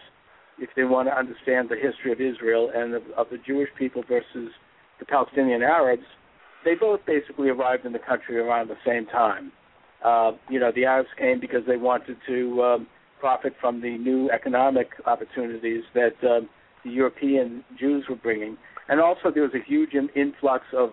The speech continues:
of Jewish Arabs, including my cousins, into Israel, who were just as Zionist as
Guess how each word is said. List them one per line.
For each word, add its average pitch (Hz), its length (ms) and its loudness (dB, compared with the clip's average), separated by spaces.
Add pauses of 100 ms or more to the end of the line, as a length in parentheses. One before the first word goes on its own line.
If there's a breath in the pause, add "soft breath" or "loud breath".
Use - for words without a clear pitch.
(120)
of 123 140 2 (200)
Jewish 143 260 2 (120)
Arabs, 131 360 2 (160)
including 123 340 -6
my 113 140 -6
cousins, 117 500 -4 (540 soft breath)
into 135 360 -2
Israel, 117 340 0
who 135 80 0
were 127 120 0
just 143 300 -2
as 135 140 -4
Zionist 123 540 0
as 113 100 -6